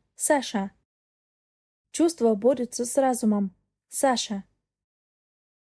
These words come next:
«Как дела?» Миша спрашивает сухо,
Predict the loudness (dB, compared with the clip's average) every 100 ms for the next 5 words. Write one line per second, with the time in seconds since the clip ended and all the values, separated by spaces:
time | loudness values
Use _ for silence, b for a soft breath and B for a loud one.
0 | _ _ _ 0 2 4 6 6 4 -2
1 | _ _ _ _ _ _ 0 0 0 0
2 | 2 2 0 -4 -4 -4 -4 -4 -4